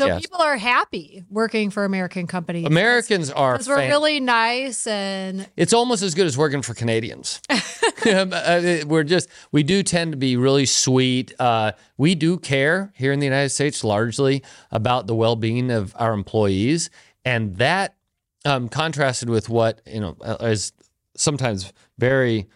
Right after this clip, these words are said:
Speaker 1: disappointing circumstances in Mexico for the work, uh, culture, comes together and really turns into something special.
Speaker 2: Okay, so I wanna go through another job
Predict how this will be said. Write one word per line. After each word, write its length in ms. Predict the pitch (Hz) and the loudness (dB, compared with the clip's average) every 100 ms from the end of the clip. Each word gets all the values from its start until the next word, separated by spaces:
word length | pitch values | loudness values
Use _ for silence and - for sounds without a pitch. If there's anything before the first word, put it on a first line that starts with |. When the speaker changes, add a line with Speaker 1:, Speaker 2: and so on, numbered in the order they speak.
| _ _ _ | _ _ _
Speaker 1:
disappointing 460 | 127 110 127 127 110 | -2 -2 0 -2 -2
circumstances 800 | - 120 110 - 107 101 95 | -4 -4 -4 -2 -2 -2 -2
in 100 | 98 | 0
Mexico 500 | 98 110 - 104 98 | 0 -2 -4 -2 -2
for 200 | 90 - | -2 -2
the 80 | 92 | 0
work, 400 | 90 139 - - _ _ - | 2 0 -2 -10 _ _ -2
uh, 240 | 101 90 67 _ | -2 -2 -6 _
culture, 500 | - 104 - 98 95 - - - _ _ - | -4 -2 -2 -2 -2 -6 -18 -20 _ _ -4
comes 320 | 156 165 139 | -2 -2 -4
together 640 | 120 90 113 139 123 113 - | -4 0 0 2 0 0 -4
and 640 | 107 101 98 92 90 85 - - | -4 -2 0 -2 -2 -6 -10 -8
really 560 | 95 107 135 120 98 | 0 2 4 2 0
turns 320 | 85 110 98 | -4 -4 -2
into 160 | 101 87 | -2 -4
something 380 | - 92 - 67 | -2 -4 -4 -6
special. 600 | - 82 71 - - _ _ - | -6 -6 -8 -10 -14 _ _ -4
Speaker 2:
Okay, 320 | 247 240 156 | -2 -4 -6
so 220 | - 233 | -6 -2
I 20 | 233 | 0
wanna 320 | 240 233 240 | 0 0 -2
go 160 | 226 | -2
through 280 | 214 226 208 | -2 -2 -2
another 420 | 202 202 208 208 | -2 0 0 -2
job 440 | 175 175 160 165 | -2 -6 -6 -8